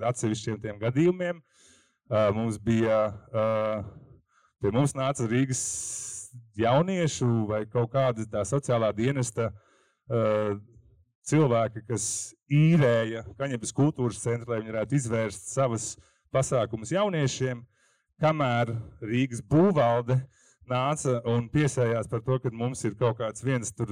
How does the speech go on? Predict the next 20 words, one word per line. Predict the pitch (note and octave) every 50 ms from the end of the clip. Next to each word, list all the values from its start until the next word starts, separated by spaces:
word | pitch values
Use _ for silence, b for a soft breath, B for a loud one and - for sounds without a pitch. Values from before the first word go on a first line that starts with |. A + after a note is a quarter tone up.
| A2 A2 G#2+ G#2+ G#2 G#2+
burtiņš | A#2+ C#3+ D3 - - A#2+ G#2+ F#2+ -
kodā | - B2+ B2+ B2+ C3+ A#2+ A2 G#2+ G#2+
nav, | G#2+ G#2+ A2 A2 A2 G#2
ā, | G#2+ G#2 G#2 G#2 G#2
pareizs, | C#3+ D#3 F3 E3+ C#3 B2+ A#2+ - -
un | B2 A#2
līdz | A#2 A#2 G#2+
ar | -
to | B2 B2
mēs | B2+ A#2+ A2+ G#2+ -
to | - A2+ A2+
ēku | A2+ A#2 A#2 A#2+ B2 C3 C#3+ C#3 - A#2+ F2 F#2 b b b b b b b
nevaram | G#2 A2+ C#3+ F3 D3+ C3 A2+ A2 G#2 G2+ A2 -
izmantot. | A#2+ C3 C3+ A#2 G#2+ G#2 G2+ G2+ G2+ - G#2+ G#2+ G2+ G#2 - A2
Un, | G#2+ G#2+ G#2+ - - b b b b b b
un | - -
tas | B2+ B2+ A#2
<laughs> |
bija | A#2 - - -
tā, | - - -